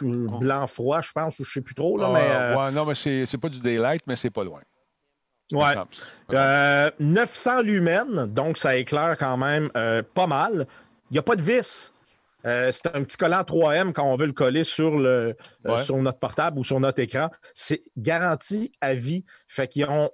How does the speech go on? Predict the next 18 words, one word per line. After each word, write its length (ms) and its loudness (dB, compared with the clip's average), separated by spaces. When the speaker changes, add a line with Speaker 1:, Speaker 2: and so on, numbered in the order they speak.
Speaker 2:
euh, 220 2
pas 140 -2
mal 160 0
confiance 420 0
en 80 0
leurs 160 0
produits. 400 -2
Quand 160 0
une 80 -4
compagnie 420 -2
garantit 600 -2
un 60 -2
produit 260 -2
à 60 2
vie, 180 -6
c'est 120 -14
parce 200 -4
que 260 0